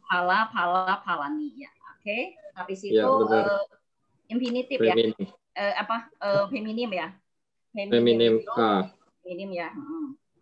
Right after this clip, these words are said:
Speaker 1: Eh, wanita, wanita, wanitayo.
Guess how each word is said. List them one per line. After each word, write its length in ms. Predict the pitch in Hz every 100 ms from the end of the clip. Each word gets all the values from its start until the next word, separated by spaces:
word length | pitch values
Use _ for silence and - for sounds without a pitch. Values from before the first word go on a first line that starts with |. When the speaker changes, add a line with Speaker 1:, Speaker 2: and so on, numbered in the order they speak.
| _ _ _ _ _ -
Speaker 1:
Eh, 540 | 185 196 202 208 202 - - -
wanita, 880 | 196 202 202 202 208 - - 233 254 302 339 320 -
wanita, 600 | 196 190 190 190 - 226 240
wanitayo. 1200 | 240 214 202 190 - 156 151 165 180 185 180 -